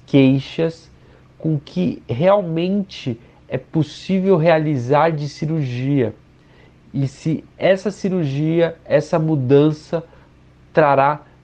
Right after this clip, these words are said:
de alguma forma o benefício esperado pelo paciente.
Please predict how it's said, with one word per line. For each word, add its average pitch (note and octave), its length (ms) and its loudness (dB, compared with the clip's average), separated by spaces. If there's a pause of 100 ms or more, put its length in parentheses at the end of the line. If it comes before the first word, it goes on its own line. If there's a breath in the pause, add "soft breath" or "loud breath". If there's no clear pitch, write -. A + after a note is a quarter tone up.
(100)
de C3+ 160 -2
alguma D#3 540 0
forma D#3 720 0 (460 soft breath)
o C#3+ 80 -4
benefício D3+ 960 -2 (180 soft breath)
esperado C3 720 0
pelo C3 280 -2
paciente. - 840 -6